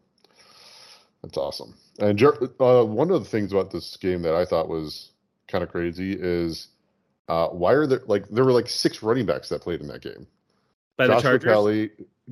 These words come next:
Speaker 1: Austin Eckler, uh, Sony Michel, J-, Josh Jacobs, um,
Speaker 2: And Brandon
Speaker 1: uh,
Speaker 2: Bolden.
Speaker 1: and Brandon, oh yeah, it was only five. But, like, why is the, why are the Chargers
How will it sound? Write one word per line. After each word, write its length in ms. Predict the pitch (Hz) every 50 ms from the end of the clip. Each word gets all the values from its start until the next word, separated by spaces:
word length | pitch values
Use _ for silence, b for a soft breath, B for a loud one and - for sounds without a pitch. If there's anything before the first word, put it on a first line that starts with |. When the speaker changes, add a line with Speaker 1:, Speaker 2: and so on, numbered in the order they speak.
| 110 -
Speaker 1:
Austin 320 | - 107 104 110 - 123 110
Eckler, 640 | 104 95 92 95 90 87 87 85 85 85 87 87 - _ _ _ _
uh, 280 | - 85 80 80 80 76
Sony 280 | - - - 110 113 117
Michel, 680 | 117 110 - - 82 80 78 76 76 78 76 - _ _ _ _ _ _ _ _ _ _ _ _ _ _ _ _ -
J-, 100 | - 107 101 - -
Josh 380 | 101 - 107 95 95 92 - -
Jacobs, 840 | - - - 123 113 95 - 90 82 82 - - - - - - - _ _ _ _ _ _ _ -
um, 520 | 85 85 82 82 80 80 82 80 78 73 - _ _ _ _ _ _ _ _ _ _ _ _ _ _ - - - _ _ _ _ _ _ _ _ _ _ _ _ _ _ _ -
Speaker 2:
And 160 | 135 127 117
Brandon 280 | 127 127 127 127 123 113
Speaker 1:
uh, 20 |
Speaker 2:
Bolden. 380 | 110 117 110 107 104 92 95 98 _ _ _ _ _ _ _
Speaker 1:
and 160 | - 120 104
Brandon, 300 | 95 110 107 95 90 85 - -
oh 140 | 120 113 113
yeah, 60 | 110
it 60 | 98 90
was 140 | 92 87 90
only 180 | 87 85 80
five. 380 | 78 - 90 80 - - - _ _ b b b b b b b b b
But, 240 | - 107 101 101 _ _ - -
like, 220 | 107 101 - - _
why 260 | - 101 90 98 127
is 180 | 147 160 151 131
the, 140 | 135 147 127 -
why 140 | 95 107
are 80 | 131 156
the 80 | 160 139
Chargers 440 | - 110 123 120 104 82 76 -